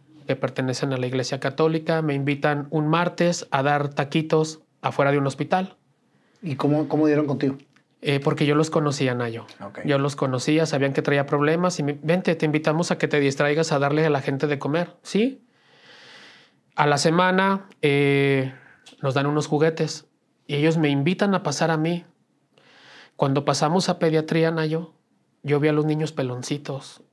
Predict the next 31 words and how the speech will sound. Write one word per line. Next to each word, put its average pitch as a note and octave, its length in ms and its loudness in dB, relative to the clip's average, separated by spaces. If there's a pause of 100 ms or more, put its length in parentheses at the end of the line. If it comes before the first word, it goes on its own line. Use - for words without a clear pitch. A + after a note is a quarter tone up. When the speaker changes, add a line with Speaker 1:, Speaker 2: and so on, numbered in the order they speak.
(120)
Speaker 1:
vi D3 280 0
a D3 100 2
niños D3 460 -2
entubados, C#3 840 -2
vi C#3+ 180 0
a D3 80 0
niños C#3+ 520 -2
con, B2+ 540 -6 (100)
bueno. D#3+ 320 0 (1900)
Y E3+ 420 0
los D#3 280 2
Caballeros F3 540 4
de F3+ 100 0
Colón F3+ 340 2
y F3+ 80 2
yo, F3 280 2
este, C#3 800 0 (160)
dábamos E3 460 2
los E3 140 4
juguetes, E3+ 560 2
pero C3+ 680 0 (180)
sin C#3+ 240 -4
chiste. D#3+ 480 -2 (540)
Y D3 80 -6
yo D3 80 2
dije, C#3+ 180 0
"No, C#3+ 160 0
aquí C#3+ 180 -4
hace D3+ 200 -2
falta D3 340 -2
algo". C#3+ 280 -8